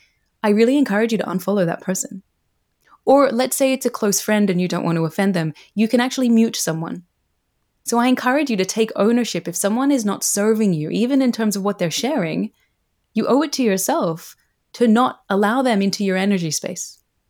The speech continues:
So don't. Unfollow or just mute someone. And then I think that the third thing I want to mention, which links to confidence and perfectionism, is,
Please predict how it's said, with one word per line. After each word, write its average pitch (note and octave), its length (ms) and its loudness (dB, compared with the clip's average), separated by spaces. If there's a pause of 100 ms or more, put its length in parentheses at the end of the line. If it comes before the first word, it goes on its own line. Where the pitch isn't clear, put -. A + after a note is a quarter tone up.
(400)
So A3+ 300 4 (640)
don't. - 420 -2 (340)
Unfollow C4+ 440 2
or A3 120 4
just A3 200 -2
mute A#3+ 180 0
someone. E3 320 -6 (640)
And A#3+ 120 4
then C#4+ 80 4
I F4+ 60 0
think A4+ 180 -2
that A#3 200 4
the A#3+ 100 2
third C#4 360 -2
thing D4+ 140 0
I C#4+ 60 2
want A#3+ 140 2
to G#3 60 2
mention, F#3+ 360 -2
which E3+ 180 -6
links F#3+ 260 -2
to F3+ 400 0 (540)
confidence G#3 520 0
and F3 140 -2
perfectionism, E3 720 -2 (640)
is, G#3+ 280 4